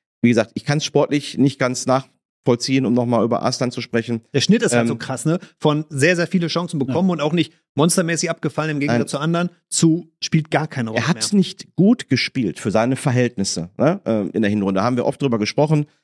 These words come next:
Speaker 1: Und ich war auch immer der Meinung, mein Gott, gib ihm mal eine Pause, vielleicht kommt er dann. So, und hat er eigentlich in, in Saarbrücken als Einwechselspieler echt gute Sachen gemacht, hat einen Elfer reingemacht, hat ein Tor mit eingeleitet.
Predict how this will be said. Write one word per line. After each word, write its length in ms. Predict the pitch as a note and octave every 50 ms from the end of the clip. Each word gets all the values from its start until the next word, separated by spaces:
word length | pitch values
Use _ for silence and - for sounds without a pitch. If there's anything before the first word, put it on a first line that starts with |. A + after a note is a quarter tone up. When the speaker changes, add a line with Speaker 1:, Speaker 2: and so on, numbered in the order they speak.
| _ _ _ -
Speaker 1:
Und 80 | A2+ A#2+
ich 120 | A#2+ -
war 120 | - B2 G#2+
auch 160 | G#2 A#2+ -
immer 200 | - - C3 B2+
der 80 | A#2+ A#2+
Meinung, 560 | A2+ A2 A#2 B2 B2 B2 B2+ B2 A#2+ A#2 - _
mein 240 | - - A2+ A#2 A2+
Gott, 180 | A#2 B2 - -
gib 160 | - B2 -
ihm 100 | C#3 B2
mal 80 | B2 A#2+
eine 120 | A2+ A2
Pause, 480 | G#2 - - D3+ E3 E3+ C#3 D3+ D#3 D#3
vielleicht 340 | - - C3+ B2 A#2+ - -
kommt 200 | - E3+ F3 F3+
er 60 | D#3+
dann. 260 | C#3+ D3+ C#3+ D3 D3+ - _ _ _ _ _ -
So, 60 | - B2
und 100 | A2 A2
hat 120 | B2+ -
er 80 | C#3+ G2+
eigentlich 320 | A2+ A#2+ B2+ C3 - -
in, 180 | - A#2+ A#2+ -
in 160 | - A#2+ A#2
Saarbrücken 380 | G#2 A2+ G#2 B2 E3 - D#3
als 260 | B2 A2+ A2+ - - -
Einwechselspieler 840 | B2+ C#3 D3 C3 C3+ - - - B2 - - - C3 B2 A#2 F#2 - _ -
echt 280 | C3+ C#3 - - -
gute 200 | - C3+ D3 -
Sachen 300 | B2+ G#2+ C3+ C#3+ D#3 D3
gemacht, 340 | C#3 C3+ C3+ C3+ C3+ - -
hat 140 | B2 - -
einen 80 | A#2+ F2+
Elfer 240 | C#2 A2 B2 B2+
reingemacht, 560 | B2 A#2 A#2+ A#2+ A#2+ A#2+ A#2+ A#2 A#2 A#2 - C3
hat 100 | A2 -
ein 80 | -
Tor 160 | - A#2+ A2+
mit 160 | A#2+ B2+ - -
eingeleitet. 580 | A2 A#2+ A2+ A#2 A2+ G#2+ G#2+ G#2 A#2+ A2+ -